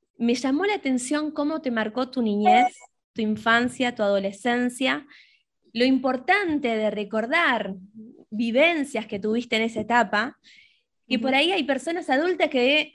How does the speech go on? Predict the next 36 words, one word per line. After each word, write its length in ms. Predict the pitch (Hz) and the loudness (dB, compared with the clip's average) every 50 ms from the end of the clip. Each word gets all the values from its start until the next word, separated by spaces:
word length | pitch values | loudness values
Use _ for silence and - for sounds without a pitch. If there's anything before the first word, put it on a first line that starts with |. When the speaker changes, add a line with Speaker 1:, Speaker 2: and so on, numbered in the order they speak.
| _ _ _ | _ _ _
Speaker 1:
hay 180 | - 269 311 302 | -8 -6 -6 -4
parte 300 | 311 339 381 381 - 381 | -4 -4 -4 -2 -2 -2
de 120 | 302 269 247 | 0 -2 -2
su 120 | - 254 | -2 -4
infancia 540 | 233 233 226 233 285 320 330 320 339 311 233 | -4 -2 -2 -2 -2 -4 -2 -4 -4 -4 -2
que 80 | 247 | -2
la, 160 | 226 214 208 208 | -2 0 0 0
la 200 | 202 202 202 202 | -2 -2 -2 0
pierden, 540 | 294 320 294 254 226 208 190 196 190 190 196 | 2 4 6 6 4 4 2 -2 -2 -2 -2
o 60 | 196 | -4
sea, 200 | 202 - 214 208 | -4 -4 -2 0
no 80 | 247 269 | 0 2
la 100 | 285 277 | 2 4
valorizan 680 | 262 233 214 220 254 302 269 - - - 208 196 202 | 2 2 2 2 2 2 0 0 -2 -4 -4 -4 -2
realmente, 680 | 196 214 214 208 208 208 214 220 214 214 208 208 202 190 | 0 0 0 0 2 0 0 0 0 0 0 0 -2 -2
¿no? 360 | 196 196 190 208 220 247 247 | 0 0 0 0 0 -2 -2
Que, 180 | 240 - 208 208 | -6 -8 -10 -6
que 340 | - 208 208 214 233 262 294 | -4 0 2 2 2 2 0
ese, 360 | 285 294 311 294 247 - 262 | 0 0 0 0 0 0 0
ese 260 | 302 294 - - 269 | -4 -4 -4 -4 -2
momento 480 | 247 247 240 240 247 277 294 302 302 311 | 0 0 0 0 0 0 0 0 -2 -4
es 120 | 302 - | -6 -6
el 120 | 254 208 208 | -8 -8 -8
que 100 | - 214 | -10 -10
sembramos 640 | - 214 214 220 214 220 226 240 254 262 262 254 | -6 -4 -2 0 2 4 4 4 4 2 0 0
nuestros, 500 | 220 220 214 220 - - 208 196 190 - - - - - - - | -2 -4 -6 -6 -8 -6 -6 -6 -8 -10 -14 -20 -20 -20 -14 -8
nuestros 380 | - 220 269 - 220 226 226 226 | -6 -4 -4 -4 -6 -8 -8 -6
pilares 540 | - 226 208 226 233 240 254 277 277 262 - | -6 -4 0 2 2 2 2 2 0 -2 -2
para 160 | - 190 196 | -2 -2 -2
el 120 | 190 190 | -2 -4
futuro, 460 | 185 202 202 190 190 - 202 185 185 185 | -6 -10 -8 -6 -4 -2 -2 -2 -2 -2
¿no? 160 | 190 202 202 | -4 -2 -2
Para 140 | 226 202 190 | -2 -2 -2
los 120 | 196 196 | -4 -6
futuros 420 | - 196 185 214 240 254 247 247 247 | -8 -10 -10 -6 -6 -6 -6 -4 -2
a-, 200 | 214 196 180 | -4 -4 -4